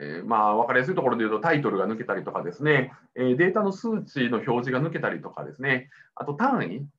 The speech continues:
人っていう単位とか、世帯っていう単位の表示が抜けたりとか、結構いろいろあります。なので、なかなかですね、完璧にしようとすると、まあ、非常に胃が痛いです。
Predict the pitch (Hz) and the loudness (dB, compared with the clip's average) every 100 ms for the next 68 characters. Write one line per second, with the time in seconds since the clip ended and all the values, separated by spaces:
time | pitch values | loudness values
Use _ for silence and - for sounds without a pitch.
0 | _ - - 165 - 120 104 113 104 92 | _ -10 0 0 0 -6 -2 0 0 -4
1 | - - 160 156 143 123 139 123 101 95 | -10 -6 -4 -4 -4 -4 -4 -2 -2 -4
2 | 113 110 123 127 98 85 - - 370 - | -4 -4 -6 -6 -10 -10 -12 -12 -10 -6
3 | 117 135 104 85 71 - _ _ _ _ | -4 -2 -4 -6 -10 -20 _ _ _ _
4 | _ _ _ _ _ - 277 147 151 - | _ _ _ _ _ -10 -6 -4 -4 -4
5 | 285 349 403 359 254 156 143 302 311 302 | -8 -10 -8 -6 -6 -6 -8 -10 -8 -6
6 | 294 302 214 151 139 139 120 139 180 254 | -6 -6 -8 -8 -8 -8 -8 -8 -10 -10
7 | 277 196 247 233 175 95 - | -8 -6 -6 -6 -8 -8 -12